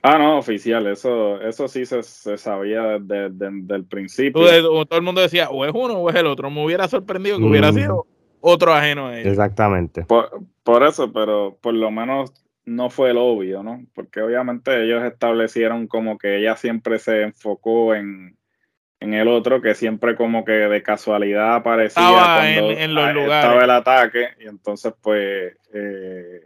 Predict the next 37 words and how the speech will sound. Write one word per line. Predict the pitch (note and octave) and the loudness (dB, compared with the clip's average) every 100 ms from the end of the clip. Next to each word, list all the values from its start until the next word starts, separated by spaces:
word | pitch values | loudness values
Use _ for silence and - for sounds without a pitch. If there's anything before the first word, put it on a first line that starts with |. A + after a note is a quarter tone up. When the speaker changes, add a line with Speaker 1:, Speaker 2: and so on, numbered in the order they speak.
| _ | _
Speaker 1:
fue | _ - A2 A2+ | _ -4 0 0
interesante, | A#2 A2 A#2 A2 - A2+ G#2+ A2+ | 0 0 0 0 -2 -6 -4 -6
pues, | - G2+ G2+ | -4 -4 -4
ese | - A2+ | -4 -6
giro | G#2 | -2
Speaker 2:
Que | A2 | -2
Speaker 1:
que | |
le | A2 | -2
Speaker 2:
fuera | E3 E3 E3+ E3 | 0 0 2 2
Speaker 1:
dieron. | D3+ - G2+ C#3+ | 2 0 -4 -14
Speaker 2:
el, | C#3+ | -14
que | C#3+ | -12
fuera | C#3+ C#3+ | -10 -8
el | D#3 | -8
barista, | D3 D3 C#3 C3 _ C3 | -8 -8 -8 -12 _ 0
Speaker 1:
Que | |
Speaker 2:
después | G#2+ G#2 - G#2+ | 2 2 2 0
que | A2 | 2
Speaker 1:
fuera | A2+ A2 | 4 4
Speaker 2:
se | G#2+ | 4
ba-, | G#2 C#3+ | 4 2
Speaker 1:
el | C#3 | -2
Speaker 2:
besaron. | C#3 C3+ D3+ C#3+ B2+ B2 B2 D3 | -4 -6 -6 -6 -6 -12 -18 -14
<laughs> | A3 F#3 F#3 D#3 - _ - | -12 -10 -12 -14 -20 _ -12
Speaker 1:
el | B2+ A#2 | -6 -4
barista, | G#2+ G#2+ G#2 G2 _ G#2+ F#2+ | 0 0 -2 -6 _ -6 -4
pero, | B2+ D#3+ D#3 A2+ _ _ - | -2 0 0 -4 _ _ -10
este, | B2 A2+ _ _ A2+ A2 A2+ A2 A2 F#2+ D2 - _ _ _ - | -6 -6 _ _ -4 0 0 -2 -4 -8 -12 -14 _ _ _ -8
la | B2+ B2 | -4 -2
serie | C3+ C#3 F3+ F#3+ F3 - | 2 2 2 0 -2 -4
tien-, | C#3 C#3+ D#3+ - | -4 -2 -2 -2
tenía | C3+ C3+ D#3 E3 - | -2 0 0 -2 0
todo, | C#3+ D3 D3+ D3+ D3 _ _ _ _ | 2 4 2 0 -2 _ _ _ _
todas | B2+ C3+ C#3+ | -2 0 0
las | C#3 | -2
cosas | - C3 C3+ C#3+ C3+ | -4 -4 -4 -6 -8
necesarias | B2+ A#2+ A#2 - A#2+ B2+ B2+ | -8 -8 -8 -6 -4 0 -2